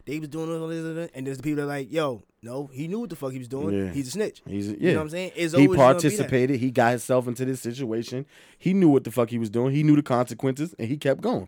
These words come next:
Speaker 2: That,
Speaker 1: Exactly.
Speaker 2: by defini-, by my definition, that's a snitch.
Speaker 1: You know what I'm
Speaker 2: You know what I'm
Speaker 1: saying?
Speaker 2: saying? I don't consider, and that, and that was my main p-, so to wrap this, the wrap, to wrap this up, right,
Speaker 1: And
Speaker 2: is,
Speaker 1: then,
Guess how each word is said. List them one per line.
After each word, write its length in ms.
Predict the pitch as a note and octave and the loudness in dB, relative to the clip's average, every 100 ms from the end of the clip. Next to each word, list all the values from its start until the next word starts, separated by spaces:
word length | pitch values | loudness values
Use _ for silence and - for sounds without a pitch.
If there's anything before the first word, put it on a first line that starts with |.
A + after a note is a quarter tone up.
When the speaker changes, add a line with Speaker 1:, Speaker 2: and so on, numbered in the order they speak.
| - | -10
Speaker 2:
That, 80 | C#3+ | -8
Speaker 1:
Exactly. 480 | D3 A#3+ G3 B2 A2 - | -4 -4 -4 -8 -12 -14
Speaker 2:
by 240 | G2 C3 C3 | 2 6 8
defini-, 500 | D3 D3 D#3 D#3+ A#2 | 6 6 4 4 4
by 160 | C3+ | 4
my 220 | C#3 D3+ B3+ | 6 4 4
definition, 640 | E3 C3+ B2 B2 - A#2 | 4 4 2 -2 -2 -2
that's 200 | A#2 - | -2 -4
a 60 | |
snitch. 420 | G#2+ B2 G2 - - _ | -6 -4 -4 -8 -20 _
Speaker 1:
You 120 | A#2 | -12
know 100 | B2+ C3+ | -8 0
what 80 | |
I'm 40 | B2+ | 4
Speaker 2:
You 20 | |
know 40 | C#3 | 4
what 60 | |
I'm 60 | E3 | 4
Speaker 1:
saying? 180 | D#3 F3+ | 2 2
Speaker 2:
saying? 100 | - - | -8 -2
I 120 | C3+ | 2
don't 180 | E3+ D3 | 2 2
consider, 540 | D#3 B2+ - C#3+ B2 A#2 - | 0 -4 0 0 0 -2 -8
and 160 | - C3+ | -2 0
that, 120 | D3 | 0
and 200 | C3+ C3+ | -2 -2
that 160 | D3+ D#3 | -2 -2
was 120 | C#3+ | -4
my 140 | C3 | -2
main 300 | A#2+ A#2+ A2+ | -2 -2 -4
p-, 180 | G#2 - - | -6 -14 -6
so 180 | - D3+ | -2 0
to 60 | |
wrap 260 | D#3+ G3 - | 2 0 0
this, 260 | E3+ - - _ - | -6 -6 -14 _ -10
the 80 | C3+ | -6
wrap, 280 | D3 - | -4 -6
to 100 | - | -4
wrap 320 | C#3+ E3+ F3 - | -2 -2 -2 -6
this 220 | B2+ - | -10 -6
up, 180 | G2 - | -8 -8
right, 280 | D#2 G2+ A2+ - _ _ _ - | -8 -6 -6 -10 _ _ _ -8
Speaker 1:
And 140 | E3+ | -4
Speaker 2:
is, 160 | - | -4
Speaker 1:
then, 60 | - | -6